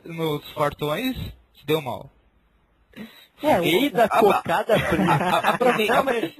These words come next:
Speaker 3: é uma expressão realmente fenomenal,
Speaker 1: a-, a-,
Speaker 3: né?
Speaker 1: aproveitando, se o Vescovi estiver ouvindo, é
Speaker 2: Ele não está ouvindo, com certeza ele não está ouvindo.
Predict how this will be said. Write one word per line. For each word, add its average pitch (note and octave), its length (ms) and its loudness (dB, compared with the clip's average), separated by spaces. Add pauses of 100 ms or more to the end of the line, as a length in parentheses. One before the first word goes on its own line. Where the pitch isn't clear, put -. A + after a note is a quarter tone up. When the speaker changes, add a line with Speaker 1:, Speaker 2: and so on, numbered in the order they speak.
(140)
Speaker 3:
é A#3 80 2
uma C#4 160 2
expressão A#3 640 0
realmente G3 500 -2
fenomenal, F#3 720 -4
Speaker 1:
a-, - 60 0
a-, B2+ 40 -10
Speaker 3:
né? C3 140 0
Speaker 1:
aproveitando, G#3+ 760 -2 (200)
se A3 80 -8
o G3+ 60 -2
Vescovi G3+ 360 -4
estiver F#3+ 220 -4
ouvindo, D#3+ 600 -4 (680)
é C#3+ 480 0
Speaker 2:
Ele A3+ 300 4
não G#3 160 2
está G3 220 2
ouvindo, D3 380 -2
com G#3 220 0
certeza F3 420 0
ele D3+ 60 -2
não D3 100 -4
está D3 140 -8
ouvindo. F#3 460 0